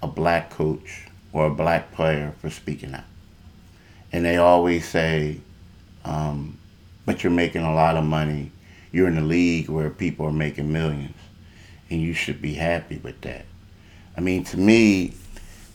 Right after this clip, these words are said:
it's kinda like, you know, you shouldn't care about where you came from,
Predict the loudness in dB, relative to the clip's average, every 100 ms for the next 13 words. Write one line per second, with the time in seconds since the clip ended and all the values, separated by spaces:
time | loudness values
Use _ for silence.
0 | -2 0 0 -2 0 4 6 6 4 2
1 | 2 0 -2 -6 -20 -16 -16 -16 -20 -20
2 | -20 -20 -20 -20 -20 -18 -6 -2 0 2
3 | 0 2 0 2 0 -2 -8 -20 -20 -4
4 | 2 4 2 0 -2 2 2 2 -2 -2
5 | 0 0 -2 -2 -2 -2